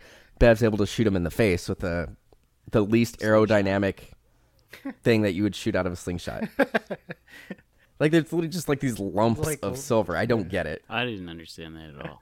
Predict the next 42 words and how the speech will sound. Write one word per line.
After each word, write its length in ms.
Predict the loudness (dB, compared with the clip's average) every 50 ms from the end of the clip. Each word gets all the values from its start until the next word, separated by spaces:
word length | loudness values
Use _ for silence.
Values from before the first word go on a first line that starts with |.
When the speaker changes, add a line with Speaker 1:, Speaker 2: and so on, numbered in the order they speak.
| _ -20 -12
Speaker 2:
<laughs> 160 | -12 -10 -2
Speaker 1:
But 360 | 2 2 4 4 2 0 -4 _ _ -20 _ _ _ _ _ _ _
they 420 | 0 0 2 2 2 0 0 -4 -10 _ _ _ _ -20 -8 -2
defeat 500 | -2 -2 -2 -2 -4 -4 -2 -2 -2 -4
him, 280 | -4 -2 -2 -2 -2 -4 -4
and 140 | -2 0
then 160 | 2 2 0 0
Stan, 360 | -2 -2 0 0 0 0 -2 -4
like, 100 | -8 -6 -6
I 80 | -6 -4
just 160 | -4 0 2
don't 100 | 2 4
understand 360 | 4 2 0 0 -2 -2 -2
how 80 | 0 -2
they 80 | -4
set 240 | -4 -2 -2 -2 -2 -2
up 80 | -4
Stan 300 | -4 -2 0 0 0 0
saying, 180 | 0 0 0 0
like, 160 | 0 0 -2 0
he's 160 | -2 -2 0
the, 220 | 0 0 0 -2 -2
he 100 | -4 -2
was 140 | -2 -2 -2
the 80 | -2 -4
first 300 | -2 0 -2 -2 0 -2
person 240 | -2 -2 0 -2
to 40 | 0
realize 320 | 2 4 4 4 2 2 0
how 140 | 0 0
to 80 | 0 0
defeat 400 | -4 -4 -6 -8 -4 -2 -2 0
him, 240 | 0 0 -2 -2 -4 -8 -12 _ _ _ _ _ _ _ _ _ _
but 100 | -2 2
then, 160 | 4 4 4
like, 200 | 4 2 0 0 -4 -10 -8 _
it 140 | 0 2 4
only 220 | 4 4 4 4 4
works 280 | 4 2 0 -2 -4
the 100 | -2 -2
one 220 | 0 2 0 0 0
time. 380 | -2 -4 -4 -4 -6 -8 -12